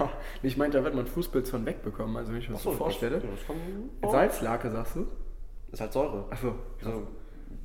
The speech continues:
Speaker 1: Mhm.
Speaker 2: un-, also nicht so stark konzentrierte Salzsäure, ja, schon wieder durch.
Speaker 1: Krass. Ja, doch, da wird man schon mal, also das Gute ist, ähm, halt bei der Salzsäure, dass, äh,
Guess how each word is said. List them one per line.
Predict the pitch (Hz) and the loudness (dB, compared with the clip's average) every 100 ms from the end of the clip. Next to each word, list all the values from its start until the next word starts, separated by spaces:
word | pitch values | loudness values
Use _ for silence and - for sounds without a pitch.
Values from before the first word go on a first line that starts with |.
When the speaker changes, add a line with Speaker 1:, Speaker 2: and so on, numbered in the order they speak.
| - - | -6 -2
Speaker 1:
Mhm. | 131 131 | 0 2
Speaker 2:
un-, | 156 - 107 | 0 -2 -6
also | 113 113 110 | -4 -2 -2
nicht | 123 - | -2 -2
so | 123 | -4
stark | - 120 | -2 -2
konzentrierte | 127 120 123 127 | -2 -4 -6 -6
Salzsäure, | 120 123 - - | -6 -8 -8 -8
ja, | 120 113 | -8 -8
schon | - 117 | -8 -6
wieder | 98 | -4
durch. | 104 - | -4 -2
Speaker 1:
Krass. | 147 160 156 - - - - - - - | -2 -2 -4 -8 -10 -8 -8 -6 -6 0
Ja, | 165 | 2
doch, | 208 214 | 2 0
da | 117 120 | -2 0
wird | 160 | 2
man | 135 | 2
schon | 139 | 4
mal, | 135 - - - | 2 2 -6 0
also | 135 135 | 2 2
das | - | 2
Gute | 170 180 | 4 6
ist, | 160 - | 4 4
ähm, | 147 147 139 143 | 6 6 6 6
halt | 143 135 - | 6 6 6
bei | 139 | 8
der | 135 131 123 | 10 10 8
Salzsäure, | 117 120 131 151 - - 120 135 135 127 | 4 2 2 0 -4 2 4 4 2 2
dass, | 123 120 - - - | 0 -2 -4 -6 -8
äh, | - | -8